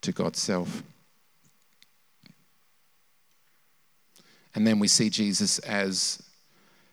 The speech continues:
the kind of prophet that calls people to a better world where creator and creation are one, and where the scattered is brought together, and where everything is connected to the source of life.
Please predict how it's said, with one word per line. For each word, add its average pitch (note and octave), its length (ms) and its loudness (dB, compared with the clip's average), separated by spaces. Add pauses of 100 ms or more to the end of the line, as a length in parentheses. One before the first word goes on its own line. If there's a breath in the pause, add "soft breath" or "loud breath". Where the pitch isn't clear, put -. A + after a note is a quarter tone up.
(100)
the G#2 80 -10
kind A2 540 0 (100)
of F#2 380 -4
prophet G#2+ 420 -6
that G2+ 220 -6
calls G#2+ 480 4
people G#2+ 460 -4
to F#2+ 500 0
a G2 80 -6
better F#2+ 220 0
world F2+ 440 2 (100)
where F2+ 180 -4
creator F#2+ 580 -4
and F#2+ 140 -4
creation F#2 500 -4
are F#2+ 120 -2
one, F2+ 440 -4 (800 soft breath)
and G2 100 0
where G2 140 4
the F#2+ 80 2
scattered G#2 540 4
is F#2 100 0
brought - 260 4
together, F2+ 460 0 (1000 soft breath)
and G#2 160 4
where F#2+ 160 4
everything F#2+ 400 0
is F2 120 -2
connected G2 520 -6
to - 80 -8
the F2 120 -2
source F2+ 360 0
of F2 120 -4
life. F#2 400 -4